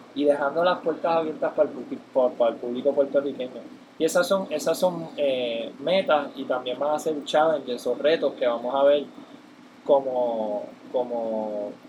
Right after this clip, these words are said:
grupo de manejo, como, como este comité timón, pero esa es la visión que tenemos para el lugar, para conservar. En, en realidad, si es posible y, y en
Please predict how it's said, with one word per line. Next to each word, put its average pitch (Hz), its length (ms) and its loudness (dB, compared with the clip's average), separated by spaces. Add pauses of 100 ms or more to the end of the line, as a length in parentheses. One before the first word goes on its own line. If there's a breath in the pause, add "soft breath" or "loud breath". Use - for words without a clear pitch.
(220)
grupo 143 320 4
de 139 60 2
manejo, 147 640 -2
como, 110 760 -4 (1080)
como 123 240 -6
este 131 800 2 (320)
comité 135 340 4
timón, 151 420 0 (480)
pero 117 680 4 (500)
esa 131 200 2
es 143 60 4
la 147 100 8
visión 151 300 -2
que 160 100 -2
tenemos 160 360 -2
para 123 220 2
el 117 80 -4
lugar, 113 360 -2
para 117 220 0
conservar. 117 600 -2 (220)
En, 135 240 -4
en 135 140 -6
realidad, 143 360 2
si 147 200 0
es 131 100 2
posible 147 560 0
y, 117 240 -8
y 127 80 -8
en 120 100 -6